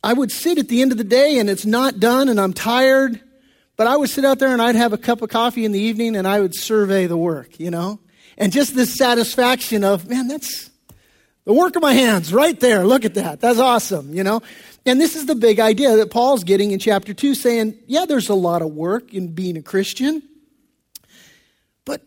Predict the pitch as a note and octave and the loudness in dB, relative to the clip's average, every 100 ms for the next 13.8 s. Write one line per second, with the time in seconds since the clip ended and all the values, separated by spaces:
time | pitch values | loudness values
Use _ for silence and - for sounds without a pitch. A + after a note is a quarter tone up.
0 | - D4 D#4 C4+ - D#4+ - D4+ E4+ D#4+ | -10 -6 -4 -6 -6 -6 -4 -2 -2 -4
1 | - G#3 G#3 G#3+ A3 A3+ - B3 A3 C4+ | -2 -2 -2 -2 -4 -4 -4 -4 -2 -4
2 | A3 D4+ C#4+ G3 D3 - C3+ B2 - F3 | -2 -2 -2 -2 -6 -12 -16 -18 -16 -8
3 | B3+ A#3 G#3 C#4 D#4+ D4+ C4+ - G3+ F3+ | -2 -2 0 0 0 0 -2 -2 -4 -4
4 | E3+ - C#4+ D4+ C#4 C4 B3+ - _ _ | -8 -6 -2 2 2 0 -4 -20 _ _
5 | - B3 G#3 - F#3 F#3 E3 D3+ C#3+ D#3 | -10 -6 -6 -8 -6 -2 -2 -4 -8 -8
6 | C#3+ C#3 - C3+ B2 A#2 _ _ _ _ | -8 -12 -14 -16 -18 -20 _ _ _ _
7 | _ _ _ _ _ _ _ _ _ _ | _ _ _ _ _ _ _ _ _ _
8 | _ _ - C#4 C#4 - - C#4 D#4+ D4 | _ _ 0 4 4 0 0 2 4 2
9 | C4 _ - C4+ A#3+ D4 D#4 B3 - - | -2 _ -4 0 2 4 4 2 -2 -2
10 | A3+ A#3 - G#3 G#3+ G#3 - E4 B3+ G#3+ | 0 0 0 0 0 -2 -4 -4 -2 0
11 | G#3+ A3 G3+ G#3+ G#3 B3 B3 - C#4 A#3+ | -2 0 0 0 0 -2 -2 -4 -2 -2
12 | A#3+ D#4+ D4+ B3+ A3 B3 - C4 D#4+ F#4 | -2 0 0 0 0 -2 0 0 0 2
13 | A#3+ G#3 F#3+ G3 A3+ D4+ E4 | 2 2 2 2 2 0 -2